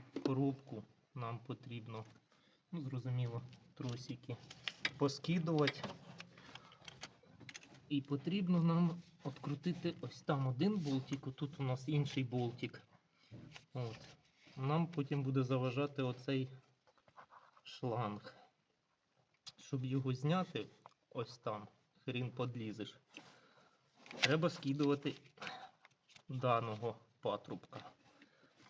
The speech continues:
Щоб зняти цей патрубок, отам у нас торці, навіть не видно. Ось там знизу,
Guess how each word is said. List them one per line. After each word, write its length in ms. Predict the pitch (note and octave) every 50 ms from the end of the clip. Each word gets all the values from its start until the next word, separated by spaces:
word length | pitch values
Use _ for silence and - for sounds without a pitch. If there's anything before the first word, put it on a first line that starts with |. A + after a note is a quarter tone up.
| - _ _ _ _ _ _ _ _ _ _ _ _ _ _ _
Щоб 280 | - - - C3+ C3 B2
зняти 360 | B2+ D3 D3 D3 C#3+ D3 C#3
цей 300 | C#3 - F3 F#3 F#3+ F3
патрубок, 840 | F#3 - D#3 C#3+ B2+ A2 - B2+ A2+ G#2+ - F#2 - - - - - _ _ _ - _ _ _ - - - _ _ -
отам 440 | - A#2+ - - C3+ A#2+ A#2+ A2+ A#2 - - - - - - _ _ _ _ _ -
у 60 | C3+
нас 360 | C3+ B2 A#2+ - - - - - - - - - - - - - - _ _ _ _ _ - - - -
торці, 720 | - - A#2+ - - - - - - E3+ F#3 F#3+ F3 C3 - - - - - - - - _ - - -
навіть 380 | D3 B2 A2 A2 A2 G#2 - -
не 100 | B2 A#2+
видно. 360 | A#2 A2+ A2 G2+ - G2 G2 - - - - - _ _ _ _ - - - _ - - - - - - - - - - _ - - - - _ _ _ _ _ _ _ _ - - _ _ _ _ _ _ _ _ _ _ - - - - - _ _ _ _ _ _ _ - - - - -
Ось 220 | F#3 E3+ - - -
там 180 | C#3 B2+ B2+ B2
знизу, 600 | B2 B2+ C#3 D3 D#3 D#3+ E3 C#3+ A#2+ G2+ F#2